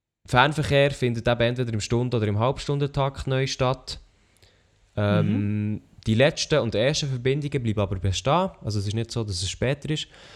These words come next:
Speaker 1: Aber alle Nachtzüge zum Beispiel fallen aus. Auch an den Wochenenden.
Speaker 2: Ja.
Speaker 1: Ähm, Fernbusse werden eingestellt.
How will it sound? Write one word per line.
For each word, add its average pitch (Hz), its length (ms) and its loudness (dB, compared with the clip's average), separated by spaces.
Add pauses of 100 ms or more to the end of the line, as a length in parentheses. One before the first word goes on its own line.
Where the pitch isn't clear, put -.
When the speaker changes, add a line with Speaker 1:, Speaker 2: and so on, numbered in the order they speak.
(120)
Speaker 1:
Aber 110 220 2
alle 123 180 8
Nachtzüge 165 580 4
zum 170 160 0
Beispiel 175 280 -2
fallen 170 340 4 (120)
aus. 190 220 -2 (420)
Auch 113 140 2
an 107 60 2
den 95 100 0
Wochenenden. 151 600 0 (1120)
Speaker 2:
Ja. 185 220 -2 (640)
Speaker 1:
Ähm, 104 840 2 (1400)
Fernbusse 165 720 4
werden 156 300 2
eingestellt. 151 840 0